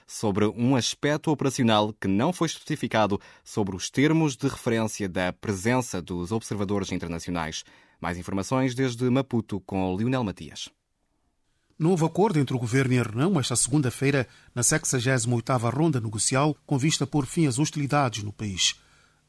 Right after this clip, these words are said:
Speaker 2: As duas delegações admitem, no entanto, ter atingido um entendimento total em relação aos princípios gerais e as garantias para a implementação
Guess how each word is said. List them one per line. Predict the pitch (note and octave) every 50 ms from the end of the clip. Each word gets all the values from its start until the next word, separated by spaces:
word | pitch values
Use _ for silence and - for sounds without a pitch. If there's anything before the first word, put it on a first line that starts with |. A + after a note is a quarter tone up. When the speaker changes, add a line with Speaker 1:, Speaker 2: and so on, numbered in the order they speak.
| _ -
Speaker 2:
As | C3 A#2+
duas | B2 C#3+ C#3 A2+
delegações | A2 A2 G#2+ A#2 C3 C3 - C#3+ D3+ F3+ F3 - - - _ -
admitem, | F#3 C#3+ D3 E3+ F3 E3+ E3 D#3
no | D#3+ E3
entanto, | F3 E3+ - C#3+ A#2 G#2 - - -
ter | C3+ B2+
atingido | B2 - C3+ C3 A#2 A#2+ F3 D3+ B2+ C3
um | B2
entendimento | A2+ G#2 E3+ F3 B2+ C3 C3 C#3 C3+ - -
total | - D#3+ D#3+ - C#3+ D3 D#3 F3 D#3+ - _
em | - A3
relação | G3+ E3+ D3 - - D#3+
aos | D3+ -
princípios | - D3 C#3+ B2+ - G3+ - - C3+ G#2+
gerais | G2+ A2+ A#2 A#2+ B2 B2 - - - - _ _ _ -
e | C3+
as | B2 A2
garantias | A#2+ F#3 F#3 D#3+ D3 - F#3 F3 C#3 A2+ G2+ - - - - -
para | C3 C#3
a | C#3
implementação | C3 C3 C3 C3 B2+ C3 D#3+ D3+ - D3+ D3 D3+ E3+ E3